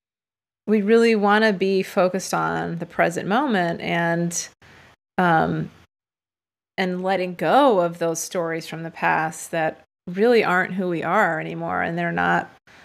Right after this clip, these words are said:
you know, and when we can be aware, like, "Oh, this is just what the ego does. It's telling me this thing is a s-, you know, that I shouldn't do based on what happened to me before, but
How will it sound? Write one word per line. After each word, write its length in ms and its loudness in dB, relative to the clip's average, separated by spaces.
you 120 -2
know, 180 0
and 180 -2
when 120 -2
we 100 -2
can 180 -6
be 100 -4
aware, 380 2
like, 180 -2
"Oh, 100 2
this 200 -6
is 120 -6
just 200 -4
what 120 -8
the 120 -4
ego 240 -4
does. 560 2
It's 180 -8
telling 300 -4
me 80 -2
this 240 -6
thing 520 0
is 140 2
a 40 2
s-, 180 -6
you 80 -2
know, 120 2
that 220 -2
I 100 0
shouldn't 360 0
do 360 4
based 320 -4
on 120 -4
what 120 -4
happened 280 -2
to 60 -4
me 40 -6
before, 580 2
but 340 0